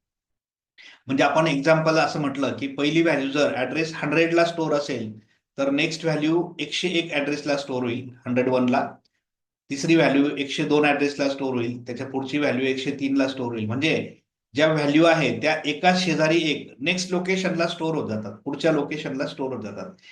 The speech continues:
आता पहिल्या व्हॅल्यूचा ॲड्रेस जर आपल्याला माहिती असेल तर त्या ॲड्रेसमध्ये तुम्ही एक मिळवला तर तुम्हाला दुसऱ्या व्हॅल्यूचा ॲड्रेस मिळेल, त्या ॲड्रेसमध्ये तुम्ही दोन मिळवला तर तुम्हाला तिसऱ्या व्हॅल्यूचा ॲड्रेस मिळेल. म्हणजे जर एक ॲड्रेस तुमच्या जवळ असेल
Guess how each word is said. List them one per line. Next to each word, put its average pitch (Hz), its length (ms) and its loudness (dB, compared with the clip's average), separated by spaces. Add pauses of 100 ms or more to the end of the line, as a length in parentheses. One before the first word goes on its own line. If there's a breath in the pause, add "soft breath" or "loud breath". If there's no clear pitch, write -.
(140 loud breath)
आता 160 240 -4
पहिल्या 175 380 6
व्हॅल्यूचा 156 420 4
ॲड्रेस 147 360 0
जर 175 140 0
आपल्याला 165 340 0
माहिती 160 280 -6
असेल 123 420 -4
तर - 320 -18
त्या 147 160 4
ॲड्रेसमध्ये 165 580 0
तुम्ही 175 200 -2 (100)
एक 175 200 -2
मिळवला 165 380 4
तर - 160 -4
तुम्हाला 160 260 -4
दुसऱ्या 190 280 0
व्हॅल्यूचा 165 360 2
ॲड्रेस 156 320 -4
मिळेल, 143 280 -6 (840)
त्या 165 120 6
ॲड्रेसमध्ये 160 540 2
तुम्ही 160 180 -4
दोन 160 260 2
मिळवला 156 420 2
तर 135 100 -6
तुम्हाला 151 340 -4
तिसऱ्या 175 260 0
व्हॅल्यूचा 143 400 2
ॲड्रेस 131 340 -2
मिळेल. 123 260 -4
म्हणजे 139 200 0
जर 180 320 2
एक 185 220 4
ॲड्रेस 175 360 2
तुमच्या 160 300 0
जवळ 160 240 2
असेल 139 500 -4